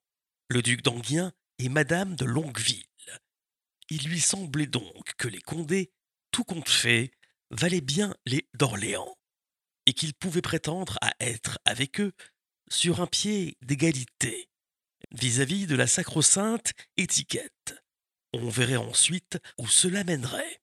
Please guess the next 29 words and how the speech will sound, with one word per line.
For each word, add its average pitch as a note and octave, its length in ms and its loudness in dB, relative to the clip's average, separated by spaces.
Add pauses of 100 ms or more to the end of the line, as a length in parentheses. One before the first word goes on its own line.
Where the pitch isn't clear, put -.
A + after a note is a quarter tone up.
(720)
Une D#3+ 240 -4
lutte A3+ 400 -2
s'établit A#2+ 720 2 (380)
entre C3 360 -2 (140)
les G#2 100 -6
deux - 120 -10
familles F#3+ 500 -2 (380)
pour B2 180 -4
des B2+ 160 0
détails B2+ 440 2
symboliques B2 720 -2 (280)
tels C#3 180 -2
que C#3 120 0
l'alignement D#3 720 0
d'un G2 160 -10
tapis G3+ 460 -2 (600)
ou G3+ 240 2
le A#2 140 2
portage G#2 760 0
d'une G#2+ 220 -4
queue - 200 -4
de B2+ 120 -2
robe D#3 440 -2 (360)
qui G3 300 0
ne D#3 160 0
nous F#3 100 -2
paraissent E3 640 2 (120)
des A#2+ 120 -4
bagatelles G#2 800 0